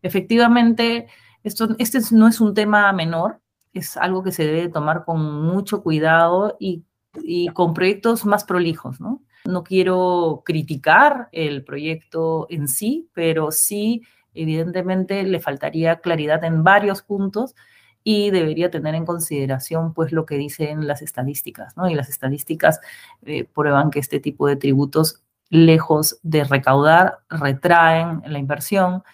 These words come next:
porque las personas naturales, pues, van a buscar,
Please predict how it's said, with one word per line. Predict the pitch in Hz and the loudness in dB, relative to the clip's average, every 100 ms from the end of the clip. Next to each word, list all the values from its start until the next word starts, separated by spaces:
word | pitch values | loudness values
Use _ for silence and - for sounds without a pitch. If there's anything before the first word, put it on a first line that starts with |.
| _ _ | _ _
porque | 185 165 151 | -8 -4 -4
las | 139 | -4
personas | 147 170 170 160 | -6 -4 -2 -2
naturales, | 160 139 151 156 160 160 | -2 -2 0 0 -2 -6
pues, | _ 147 151 151 - | _ -8 -8 -10 -12
van | 147 151 147 | 0 0 2
a | 147 151 151 _ _ | 0 -2 -2 _ _
buscar, | 160 185 - 156 143 - - | 0 0 2 4 4 4 -4